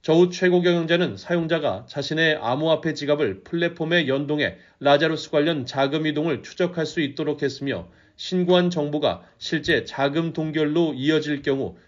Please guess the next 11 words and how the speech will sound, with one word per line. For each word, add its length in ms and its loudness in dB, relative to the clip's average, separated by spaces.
즉시 560 -4
총 260 0
현상금의 720 0
오 200 -2
퍼센트를 580 -4
지급받도록 840 -2
할 120 -4
것이라고 540 -2
밝혔습니다. 720 -10
그러면서 540 2
라자루스와 760 2